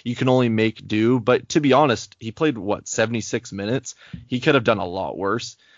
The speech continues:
Uh, going on to McGinn quickly, I, I do applaud that because I think some managers would have eased him in and maybe gave him,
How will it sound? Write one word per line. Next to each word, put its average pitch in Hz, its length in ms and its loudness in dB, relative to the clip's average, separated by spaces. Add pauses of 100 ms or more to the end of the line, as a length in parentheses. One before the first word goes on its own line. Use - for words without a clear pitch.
(120)
Uh, 101 280 -4
going 139 360 2
on 135 120 0
to 123 120 -8
McGinn 113 440 -2
quickly, 131 760 -2
I, - 360 -14 (240)
I 147 200 4
do 165 200 2
applaud 139 360 4
that 98 200 -2
because 113 220 -6
I 120 60 0
think 151 160 -8
some 127 240 -4
managers 113 360 -4
would 110 120 -2
have 101 160 -2
eased 110 260 -4
him 117 120 0
in 120 200 0
and 101 160 -2 (400)
maybe 113 260 2
gave 104 220 0
him, 120 80 -2